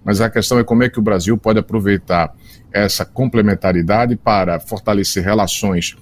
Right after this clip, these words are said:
bilaterais, para outras oportunidades,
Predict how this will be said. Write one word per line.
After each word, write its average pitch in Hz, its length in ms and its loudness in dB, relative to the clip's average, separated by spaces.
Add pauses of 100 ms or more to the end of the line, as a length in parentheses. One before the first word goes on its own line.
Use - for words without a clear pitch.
(320)
bilaterais, 113 800 2
para 131 400 -2
outras 165 800 -2
oportunidades, 107 1080 -4